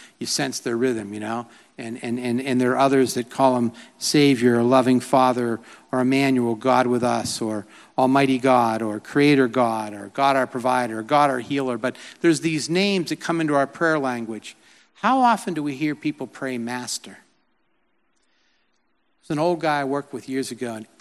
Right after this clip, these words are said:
every time this guy prayed, he referred to God as Master. And he had this voice, you know, it was like, uh, and, and, and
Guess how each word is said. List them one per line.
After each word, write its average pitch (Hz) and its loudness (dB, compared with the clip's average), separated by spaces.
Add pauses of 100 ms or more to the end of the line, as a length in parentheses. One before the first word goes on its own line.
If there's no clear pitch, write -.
every 156 -2
time 135 -6
this 123 -8
guy 117 -12
prayed, 107 -14 (420)
he 120 -6
referred 117 -8
to 117 -10
God 107 -10
as 101 -16
Master. 104 -16 (920)
And 101 -20
he 120 -10
had 117 -10
this 107 -12
voice, 104 -10
you 95 -20
know, 95 -20
it 87 -20
was - -20
like, - -20 (960)
uh, - -20 (220)
and, 117 -10
and, 117 -10
and 110 -12